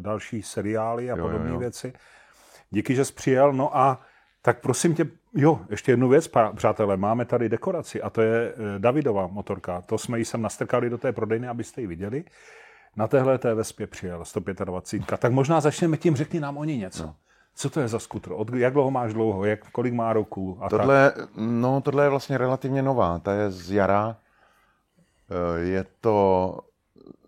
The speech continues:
Speaker 2: je to sprint, to pozná každý, že jo, podle toho hranatýho světýlka a podle těch špičatých těch.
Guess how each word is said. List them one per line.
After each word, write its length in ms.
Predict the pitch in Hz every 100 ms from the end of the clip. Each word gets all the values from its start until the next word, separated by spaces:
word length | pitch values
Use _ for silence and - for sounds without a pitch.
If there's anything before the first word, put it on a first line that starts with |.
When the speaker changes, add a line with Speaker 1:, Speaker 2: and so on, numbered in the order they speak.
| -
Speaker 2:
je 120 | 92
to 140 | 113
sprint, 480 | 107 - 90 95 95
to 100 | 98
pozná 360 | 92 85 92 92
každý, 380 | - 82 95 90
že 100 | 95
jo, 160 | 95
podle 300 | 92 90 95
toho 280 | 92 92 92
hranatýho 580 | 92 90 92 101 95 92
světýlka 640 | - 85 101 95 - 95
a 60 | 90
podle 240 | 90 92
těch 160 | 95 -
špičatých 640 | - - 92 - 87 78
těch. 400 | - 87 104